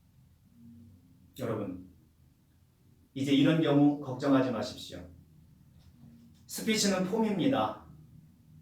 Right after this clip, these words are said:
폼만 잘 잡으면 됩니다.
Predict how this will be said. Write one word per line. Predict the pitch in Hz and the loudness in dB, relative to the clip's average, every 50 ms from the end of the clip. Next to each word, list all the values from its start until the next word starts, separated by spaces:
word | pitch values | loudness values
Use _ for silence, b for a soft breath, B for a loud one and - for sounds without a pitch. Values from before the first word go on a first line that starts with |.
| - - _ - - - - _ _ _ - - | -20 -20 _ -20 -20 -20 -20 _ _ _ -20 -12
폼만 | - 202 196 196 190 180 175 180 180 180 - - - - | -8 -6 -4 2 4 4 4 2 0 -6 -10 -16 -20 -20
잘 | - - - 123 - 135 | -20 -14 -10 -6 -6 -4
잡으면 | 127 123 113 117 113 104 101 | -4 -4 -4 -4 -6 -6 -8
됩니다. | - - 95 90 87 85 - | -8 -10 -10 -10 -10 -12 -14